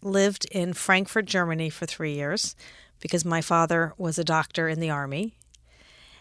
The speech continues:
and, uh, then came back to L A and moved to New York to go to school. I went to Barnard. But I went to Barnard when it was Barnard College for Women, Columbia College for Men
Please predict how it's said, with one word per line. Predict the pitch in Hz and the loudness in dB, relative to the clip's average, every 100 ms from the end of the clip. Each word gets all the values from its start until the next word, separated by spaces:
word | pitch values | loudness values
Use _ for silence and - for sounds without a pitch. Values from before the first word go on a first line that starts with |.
| _ - | _ -2
and, | 170 165 160 160 165 | 2 2 2 2 2
uh, | 160 160 | 2 2
then | 160 170 170 | 2 0 0
came | - 165 | -2 2
back | 160 165 - | 4 2 2
to | 185 | 0
L | 170 | 2
A | 151 147 165 180 _ - | 0 -2 -4 -8 _ -6
and | 160 160 160 160 - - - _ _ _ _ | -2 0 0 -4 -10 -20 -20 _ _ _ _
moved | 185 185 202 208 208 208 - - - | 2 6 8 8 6 4 -2 -4 2
to | - | 4
New | 190 | 4
York | 180 180 185 - | 6 6 6 4
to | 185 | 0
go | 175 170 | 2 4
to | |
school. | 170 - 170 156 156 - - | 2 0 0 0 0 -4 -8
I | 175 | -6
went | 156 160 156 | -2 -2 -4
to | 170 | -2
Barnard. | 160 151 147 143 190 - _ _ _ _ _ _ _ _ _ _ _ - - | 0 0 -2 -4 -4 -10 _ _ _ _ _ _ _ _ _ _ _ -8 -8
But | 208 190 | 0 4
I | 185 | 6
went | 190 185 | 4 2
to | |
Barnard | 170 180 175 165 165 | 4 6 6 2 0
when | 170 | -2
it | 165 | 0
was | 165 160 | 0 0
Barnard | - 175 175 175 - | 4 4 6 4 2
College | 170 165 160 - | 2 4 2 0
for | 160 | 0
Women, | 151 151 151 156 160 - - - - | 0 0 0 -2 -6 -12 -20 -18 -4
Columbia | - 170 165 170 170 160 | 2 4 4 4 2 2
College | - 156 156 156 | 2 4 4 0
for | - | -2
Men | 156 151 151 | 0 0 0